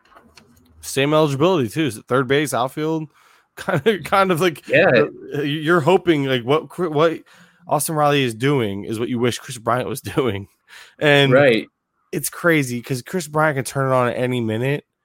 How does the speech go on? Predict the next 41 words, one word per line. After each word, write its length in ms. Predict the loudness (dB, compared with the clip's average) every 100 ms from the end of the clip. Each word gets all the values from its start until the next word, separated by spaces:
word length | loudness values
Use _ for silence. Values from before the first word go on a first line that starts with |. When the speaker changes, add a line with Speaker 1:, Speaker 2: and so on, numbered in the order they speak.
| _ _ _ -2
Speaker 1:
but 260 | 0 0 _ _ _ _ _ _ _ _ _ _ -4
we're 140 | -2
getting 300 | 2 0 2
down 180 | 2 2
to 60 | 2
crunch 320 | 0 -4 -2
time. 300 | -4 -4 -4
If 120 | -6
you're 120 | -2 -2
behind, 600 | -4 -2 0 2 0 -4
if 140 | -6
you, 220 | -8 -6
if 120 | -4
you 100 | -4 -2
can't 200 | -2 -2
afford 280 | 0 -2 0
to 60 |
sit 240 | -2 -2 -2
on 100 | -2
these 160 | -4
guys, 520 | 0 0 0 -6 -12 _ _ _ _
Chris 200 | -6 -6
Bryant 340 | -2 0 0
is 100 | 0
a 140 | 2 2
guy 260 | 2 2
you 220 | 2 0 -2
can 320 | -4 -4 -6
cut. 380 | -6 -6 -6 _ _ _
And 220 | -4 0 2
that 200 | 2 2
isn't, 400 | 0 0 -4 -2
we, 200 | 0 2
we 140 | 4
don't 120 | 4
say 140 | 4 2
that 120 | 2
comfortably. 600 | 0 0 -2 -4 -8 -12 _ _
It 140 | 0 2
hurts. 280 | 2 2
Like, 180 | 0 -2